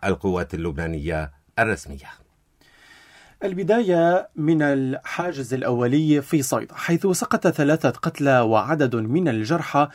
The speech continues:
Speaker 2: في غارة إسرائيلية على سيارة رباعية الدفع أثناء عبورها حاجز الجيش اللبناني.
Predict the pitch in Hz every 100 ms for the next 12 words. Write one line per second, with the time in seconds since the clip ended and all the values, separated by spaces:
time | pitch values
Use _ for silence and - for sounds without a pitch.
0 | - - - 135 131 160 156 147 139 170
1 | 147 165 196 151 139 135 147 135 156 131
2 | 120 117 131 131 120 123 123 - 92 -
3 | 139 - 170 117 104 117 143 170 139 143
4 | 156 - - - - 180 156 127 123 127
5 | 127 - 135 131 120 110 107 107 127